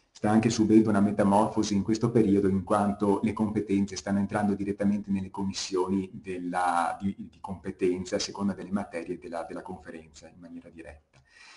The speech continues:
Lo scopo di questa progettazione di cui vi racco-, vi racconterò questa mattina è la valorizzazione del patrimonio informativo geografico delle regioni.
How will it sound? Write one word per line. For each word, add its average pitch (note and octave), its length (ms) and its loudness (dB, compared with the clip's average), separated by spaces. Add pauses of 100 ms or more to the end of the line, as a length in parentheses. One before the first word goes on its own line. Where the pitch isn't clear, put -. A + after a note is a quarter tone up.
(280)
Lo F3 80 12
scopo C#3+ 480 10
di A2+ 160 -2
questa B2 300 -2
progettazione G#2+ 760 -2
di F#2+ 120 -8
cui A#2 140 -4
vi G#2+ 100 -4
racco-, G2+ 380 -10
vi G#2 140 -8
racconterò G2+ 720 -6
questa G#2+ 280 -4
mattina C3 520 4
è A2+ 40 4
la A#2 100 6
valorizzazione B2 920 4
del F#2+ 160 -6
patrimonio G2+ 640 -2
informativo F#2+ 680 -8
geografico F#2 580 -10
delle F2 180 -20
regioni. D#2+ 500 -12